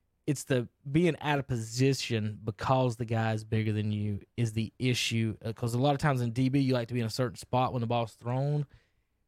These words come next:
That's where the size comes into play, is guarding that and then kind of with the box out move,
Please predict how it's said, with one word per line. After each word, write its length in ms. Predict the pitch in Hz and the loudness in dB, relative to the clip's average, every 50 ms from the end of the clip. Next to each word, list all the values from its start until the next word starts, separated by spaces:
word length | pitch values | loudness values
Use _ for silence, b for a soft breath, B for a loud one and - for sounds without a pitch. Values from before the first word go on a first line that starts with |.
| _ _ | _ _
That's 260 | - 135 143 151 - - | 2 2 2 2 2 0
where 60 | 151 | 0
the 80 | 135 | 0
size 380 | 123 - - 135 127 127 127 - | 0 0 2 2 2 2 2 0
comes 260 | - 135 127 120 120 | -2 -2 -2 0 0
into 160 | 123 120 117 | 0 0 -2
play, 320 | 107 - - 139 135 131 123 | -2 -2 0 2 2 2 2
is 100 | 113 110 | 0 -2
guarding 540 | 110 113 123 127 135 143 139 135 131 127 123 | -2 0 2 4 4 4 4 2 0 0 0
that 420 | 123 123 120 117 117 113 - - - _ _ _ _ _ - | 0 0 0 0 0 -2 -4 -8 -18 _ _ _ _ _ -4
and 120 | 120 117 | -2 0
then 160 | 117 117 113 | 0 0 0
kind 260 | 107 - - 143 139 131 | -2 0 0 2 2 2
of 160 | 123 113 113 | 2 2 0
with 80 | 120 113 | 0 -2
the 60 | 117 | -2
box 400 | 107 - - 135 139 139 - - | 0 2 2 2 2 2 0 0
out 240 | 139 127 123 113 113 | 0 0 0 0 -2
move, 480 | 117 117 117 113 113 113 113 107 - | -2 -2 0 0 0 0 -2 -2 -4